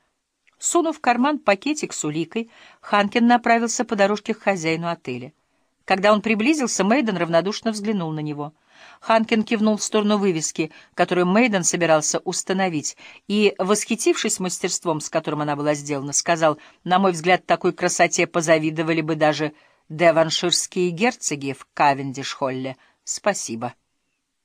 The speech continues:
Но Мейден не зря отработал тридцать лет в столичной полиции. Он сразу понял, что детектив, занимающийся расследованием убийства его дочери,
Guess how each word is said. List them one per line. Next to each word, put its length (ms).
Но 300
Мейден 420
не 120
зря 280
отработал 560
тридцать 460
лет 140
в 40
столичной 520
полиции. 580
Он 140
сразу 360
понял, 320
что 180
детектив, 420
занимающийся 760
расследованием 720
убийства 480
его 180
дочери, 500